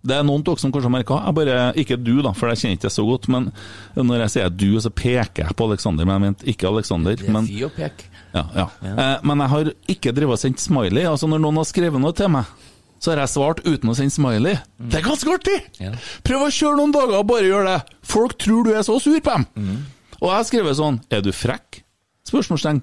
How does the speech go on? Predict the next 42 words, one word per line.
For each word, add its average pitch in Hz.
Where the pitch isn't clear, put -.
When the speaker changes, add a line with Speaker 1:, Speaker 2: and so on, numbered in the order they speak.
Speaker 1:
Ikke 208
smiley 131
bakom. 143
Og 127
da 110
blir 214
det 185
litt 190
ekkelt. 190
Og 147
jeg 180
svarer 185
sånn 165
der, 175
så 175
blir 165
det 113
sånn, 147
eh, 135
ja, 147
og 151
jeg 160
vet 190
du 202
har 160
blitt 247
litt -
shaky, 185
Geir 190
Arne, 170
når 156
jeg 165
ikke 143
bruker 147
smiley. 135
Speaker 2:
Jeg 120
bruker 104
veldig 101
sjelden 101
smiley 90
selv, 135
jeg. 156